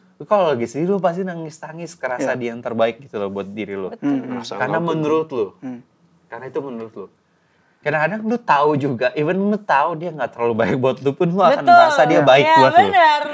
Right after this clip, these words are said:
Speaker 3: benar.
Speaker 1: Ah.
Speaker 3: Walaupun sebenarnya kayak lu tahu dia udah paling bejat.
Speaker 1: Eh, iya.
Speaker 2: Iya.
Speaker 1: <laughs> Lu tahu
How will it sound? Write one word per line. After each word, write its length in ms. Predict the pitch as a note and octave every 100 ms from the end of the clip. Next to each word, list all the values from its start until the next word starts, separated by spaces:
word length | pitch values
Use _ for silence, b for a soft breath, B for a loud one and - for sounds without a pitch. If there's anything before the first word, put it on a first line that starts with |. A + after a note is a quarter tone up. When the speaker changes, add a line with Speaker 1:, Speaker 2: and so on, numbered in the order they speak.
| C#4+
Speaker 3:
benar. 420 | D4 C#4+ B3 A#3+ A#3+ - -
Speaker 1:
Ah. 220 | A#3 A3+
Speaker 3:
Walaupun 300 | D#4+ F4 F4
sebenarnya 440 | F4+ E4+ E4 D#4+ E4+
kayak 180 | E4 D4+
lu 120 | D#4+
tahu 180 | D4 D4+ C4
dia 160 | C#4 C#4
udah 120 | C4
paling 260 | C4+ C#4
bejat. 460 | C4+ A#3 F3+ F4 F#4+ - _
Speaker 1:
Eh, 340 | C#3+ G#2 C#3+ D#3
iya. 240 | C#3 A2+
Speaker 2:
Iya. 400 | D#3 D3 A2+ A2 -
Speaker 1:
<laughs> 640 | A#2+ - - - - - A3 - B3+ A#3 A3+ G3
Lu 220 | F3+ G#3
tahu 240 | G3+ F3+